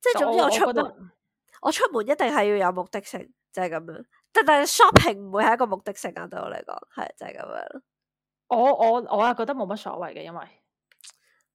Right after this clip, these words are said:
Speaker 1: 我唔 OK，即係同埋咧，我唔係咁鍾意旅行，跟住然之後要 shopping 咁樣，我，我又唔係咁 OK 咯，係咯，即係我覺得即係
Speaker 2: 但係你旅行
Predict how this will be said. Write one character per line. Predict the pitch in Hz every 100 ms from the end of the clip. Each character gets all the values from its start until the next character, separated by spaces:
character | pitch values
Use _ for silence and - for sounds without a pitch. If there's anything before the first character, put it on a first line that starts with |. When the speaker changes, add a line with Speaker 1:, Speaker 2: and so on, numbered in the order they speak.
| -
Speaker 1:
我 | 196 196 202 220
唔 | 202 180 196
OK， | 208 311 233
即 |
係 | 381
同 | 370
埋 | 226 220
咧， | 269
我 | 247
唔 |
係 | 202 185
咁 | 208 233
鍾 | 294
意 | 202 170
旅 |
行， | 233 160 -
跟 |
住 | 233
然 | 214
之 | 202
後 | 196 - _ _ _ _ _
要 | -
shopping | 240 294 254 - - 92
咁 | -
樣， | 175 190
我， | 170 90
我 | 185
又 | 185 165 120 _
唔 | 175
係 | 170 156 123 _
咁 | 190 175 180 _ _
OK | 202 202 190 196 - 220 170 160 170
咯， | - - - - 247 _ _ _ _ _ _
係 | - 190 185
咯， | 190 - _ _
即 | -
係 | 494
我 | 392
覺 | 392
得 | 453 _
即 | - 508
係 | -
Speaker 2:
但 | 285
係 | 285
你 | 330
旅 |
行 | 294